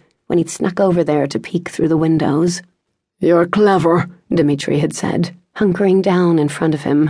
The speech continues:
after ordering him down. "You have more smarts than many an adult." "Then why do I need to study?" "Because it'll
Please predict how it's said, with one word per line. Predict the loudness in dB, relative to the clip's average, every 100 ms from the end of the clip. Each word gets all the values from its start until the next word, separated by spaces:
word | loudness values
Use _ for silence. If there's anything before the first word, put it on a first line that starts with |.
| -2
after | -6 -4 -2
ordering | -2 0 0 0 0
him | 0 0
down. | 0 0 0 0 -2 -10 _ _ _ _ _
"You | 0 2
have | 4 4
more | 4 4 2
smarts | 0 0 2 2 -2 -4
than | 0 2
many | 2 2 2
an | 2 0
adult." | -2 -2 -2 -2 -4 -16 _ _ _ _ _ _ _ _ -2
"Then | 0 2 2
why | 2 2
do | 4
I | 2
need | 2 2
to | -2
study?" | -2 0 0 2 0 -2 -6 _ _ _ _ _ _ _ -2
"Because | 0 2 2 4 4
it'll | 4 2